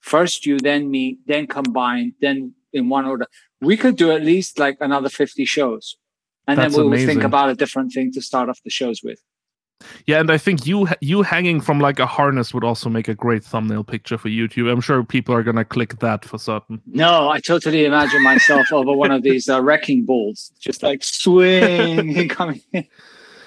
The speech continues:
Speaker 2: Again, that, I think that would be a great picture.
Speaker 1: It totally would be.
Speaker 2: Anyway.
Speaker 1: Yes. What are we, what are we doing today, Seb?
Speaker 2: Today we're talking to Victor Kropp,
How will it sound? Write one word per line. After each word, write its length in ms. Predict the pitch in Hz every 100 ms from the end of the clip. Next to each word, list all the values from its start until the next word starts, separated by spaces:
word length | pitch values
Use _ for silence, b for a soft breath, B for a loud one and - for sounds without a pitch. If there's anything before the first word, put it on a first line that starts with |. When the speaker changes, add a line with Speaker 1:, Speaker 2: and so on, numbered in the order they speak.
| B B _ _ -
Speaker 2:
Again, 380 | 160 156 175 127
that, 240 | 135 143
I 120 | 143 143
think 220 | 156 135
that 100 | 151
would 120 | 139
be 120 | 123 127
a 60 |
great 280 | 120 131 123
picture. 420 | 120 110 - 107 _ _ -
Speaker 1:
It 160 | 135
totally 300 | - 147 143
would 60 | 247
be. 80 | 226
Speaker 2:
Anyway. 360 | 151 120 113 - _ _ -
Speaker 1:
Yes. 440 | 185 170 - - -
What 160 | - 202
are 80 | 214
we, 260 | 202 175
what 200 | 175 190
are 80 | 202
we 100 | 190
doing 240 | 185 185 160
today, 280 | 127 113 104
Seb? 260 | - 120 - _ - B B 240 170
Speaker 2:
Today 240 | 160 170 170
we're 100 | 170
talking 380 | 175 170 165 139
to 320 | 160 143 120
Victor 300 | 160 - 151
Kropp, 360 | - 160 -